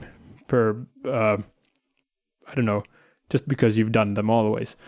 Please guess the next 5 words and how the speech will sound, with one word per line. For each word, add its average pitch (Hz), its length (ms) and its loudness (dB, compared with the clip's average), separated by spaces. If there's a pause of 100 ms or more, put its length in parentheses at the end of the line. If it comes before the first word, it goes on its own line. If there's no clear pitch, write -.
(300)
Um, 135 400 4 (1800)
so 165 380 4 (540)
I 143 100 2
highly 214 300 6
encour-, 131 600 4